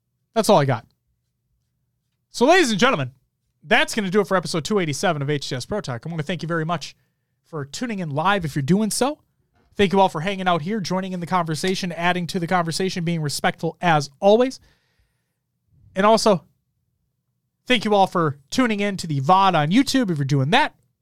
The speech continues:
or listening to the audio version of the show if you're doing that on your favorite podcast service. We'll be back next week. But before I say that, Briggs asks, "What would be more worth attending for spectators, the Dallas or Arlington event?"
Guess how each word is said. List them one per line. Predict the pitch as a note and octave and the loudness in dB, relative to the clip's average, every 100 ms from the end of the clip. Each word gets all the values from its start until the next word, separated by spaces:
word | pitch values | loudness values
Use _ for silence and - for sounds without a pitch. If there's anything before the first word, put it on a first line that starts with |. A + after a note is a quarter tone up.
| _ _ | _ _
or | F#3+ | 0
listening | F#3+ G3+ G#3+ F3+ | 2 0 -2 -2
to | |
the | E3+ | 2
audio | D#3+ D#3+ | 2 2
version | D3+ D#3 E3+ | 0 -2 -2
of | D3 | -4
the | |
show | C3+ F#3 D3 | -2 0 0
if | D3 | -2
you're | D3 | -4
doing | C3 C#3+ C3+ | -6 -6 -6
that | C3+ | -4
on | C3 | -2
your | C3+ | -4
favorite | B2+ B2 A#2+ | -4 -6 -6
podcast | - A#2 A2+ B2 A#2+ | -8 -10 -10 -12 -8
service. | - G3 D#3+ - - _ _ _ _ _ _ _ _ _ _ _ _ _ _ _ _ | 0 0 0 -6 -14 _ _ _ _ _ _ _ _ _ _ _ _ _ _ _ _
We'll | G3 | 0
be | B3+ | 2
back | C4 B3+ | 0 0
next | C#4 - | -4 -4
week. | D4+ - - _ _ _ _ _ _ _ _ _ _ _ _ _ _ _ _ _ _ _ _ _ _ | -6 -6 -12 _ _ _ _ _ _ _ _ _ _ _ _ _ _ _ _ _ _ _ _ _ _
But | D#3 | -8
before | D3 C#3+ A3 | -6 0 2
I | G#3+ | 2
say | A#3 A#3 | 0 -2
that, | A3+ - _ _ _ _ _ _ | -2 -6 _ _ _ _ _ _
Briggs | F3 A3 G3+ | -2 0 0
asks, | F#3+ - - - | 0 -4 -16 -12
"What | D#3 | -2
would | A3 | 0
be | B3 | 0
more | A3 A#3 | 0 2
worth | G#3 A#3 | 2 0
attending | F#3 G3 A#3 A3 | -2 -4 -4 -6
for | F#3+ | -8
spectators, | - C4 - D#3 A#2 A2 | -4 -6 -4 -6 -6 -10
the | C3 | -4
Dallas | D#3+ F#3+ A#3 G3+ | 0 0 0 -4
or | F3+ | -2
Arlington | G#3+ A3+ D#3 C#3+ | -2 -2 -6 -8
event?" | A#2+ G2+ - | -8 -10 -18